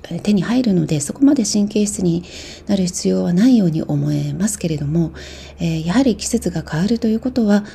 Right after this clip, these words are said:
私たちの体の機能全体が影響を受ける。えー、まあ、春といっても立春すぐ、二月すぐには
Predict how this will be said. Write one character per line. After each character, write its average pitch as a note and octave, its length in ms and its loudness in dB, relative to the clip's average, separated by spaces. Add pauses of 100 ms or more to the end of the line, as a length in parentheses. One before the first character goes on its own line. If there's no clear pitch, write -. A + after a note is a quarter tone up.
私 F#3 220 -2
た F3 80 -6
ち E3 160 -6
の C#3 100 -6
体 D3+ 360 -6
の D3 120 -6
機 G#3 180 -6
能 F#3 180 0
全 G3 260 -2
体 A3 260 0
が A3 160 2
影 E3 240 -2
響 D#3 200 -6
を D3+ 120 -4
受 C#3 60 -10
け D#3 200 -2
る。 C3+ 120 -6 (680)
え D#3 160 -4
ー、 - 100 -12
ま F3+ 200 2
あ、 - 120 -12
春 A#3 240 2
と D#3 140 -2
い - 20 -4
っ - 40 -6
て - 140 -2
も F#3 160 2
立 E3+ 420 -2
春 G3 280 2
す A#3+ 220 0
ぐ、 F3 260 4
二 F3 120 2
月 F3 280 -2
す - 160 -2
ぐ F4 80 4
に C4 140 6
は E3 180 0